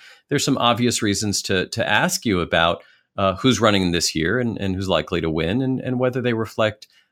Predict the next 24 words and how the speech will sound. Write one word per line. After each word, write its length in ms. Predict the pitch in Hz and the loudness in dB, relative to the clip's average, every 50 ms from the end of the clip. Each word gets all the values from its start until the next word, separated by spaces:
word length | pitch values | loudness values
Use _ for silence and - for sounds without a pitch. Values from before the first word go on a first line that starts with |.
| _ _ | _ _
um, 300 | - 95 92 92 92 87 - - | -4 -2 0 0 -2 -2 -4 -4
the 180 | 90 98 90 - _ _ | -4 -4 -4 -4 _ _
same 380 | - - - - 135 165 196 208 | -6 -4 -2 0 0 2 0 0
pattern 440 | 202 135 95 76 76 78 78 78 69 | 0 0 2 2 2 0 -2 -2 -4
that 140 | - - - | -6 -6 -6
you 80 | 90 | -8
find 300 | - - 85 80 78 76 | -6 -4 -2 -2 -2 -2
in 100 | 76 73 | -4 -6
your 120 | 76 73 69 | -6 -8 -6
book, 300 | - 73 92 123 - - | -6 -6 -6 -6 -6 -8
this 280 | 87 78 - - - | -8 -6 -6 -8 -10
cash 360 | - - - 85 76 73 - | -10 -6 -2 -2 -2 -2 -4
ceiling, 420 | - - 82 76 73 78 101 123 - _ _ - _ _ - | -4 -4 -2 -2 -2 -2 -4 -4 -6 _ _ -20 _ _ -8
or 280 | - 147 170 180 175 | -4 -2 -2 0 0
whether 480 | 175 156 160 165 156 175 165 165 156 - - | 0 0 0 0 0 0 0 0 -2 -4 -6
the, 240 | 123 147 143 143 135 | -4 -4 -2 -2 -2
the 100 | - 131 | -4 -6
kinds 300 | - - 151 139 127 - | -4 -2 0 0 0 -2
of 100 | 123 - | -6 -6
programs 560 | - - 135 127 123 - 123 117 117 113 - | -2 0 0 2 2 2 0 2 0 0 -2
that 140 | - - - | -6 -8 -4
you've 260 | 113 110 107 98 - - | -4 -2 -2 -4 -4 -4
alluded 460 | - 101 98 104 113 113 123 113 101 - | -2 -2 0 0 0 0 0 -2 -2 -4
to 340 | - 101 95 92 95 95 | -2 0 0 0 0 -2